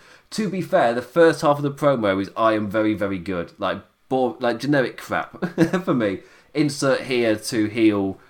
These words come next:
champion. But the Legend Killer Legend line, uniquely Orton, great. It's had so much character to him. Like, and, uh, as legends do, he laid out a challenge for anyone to step up to him. Uh, but it's Alexa Bliss's music that hit,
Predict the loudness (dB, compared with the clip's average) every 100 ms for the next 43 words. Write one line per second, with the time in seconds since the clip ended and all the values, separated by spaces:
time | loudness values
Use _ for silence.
0 | -12 -2 -2 -2 -6 -8 -10 _ _ _
1 | _ 2 6 6 4 -2 0 2 2 0
2 | -4 -2 0 0 -2 -4 -2 -2 -4 -12
3 | _ _ -6 0 2 2 2 2 2 -2
4 | -6 -6 -12 _ _ _ -16 -4 -4 -4
5 | -6 -6 -4 -4 -2 -4 -4 -4 -4 -4
6 | -10 -10 -10 -14 _ _ -6 -4 -4 -2
7 | 2 2 2 -6 _ -2 2 2 4 2
8 | 2 -2 0 2 6 6 6 4 4 0
9 | -2 0 0 -2 -6 -4 -2 0 -2 -4
10 | -8 -8 -6 -6 -8 -6 -4 -4 -6 -14
11 | _ -6 -4 2 2 2 2 2 2 0
12 | -2 0 0 0 0 0 2 0 -2 -4
13 | -4 -6 -6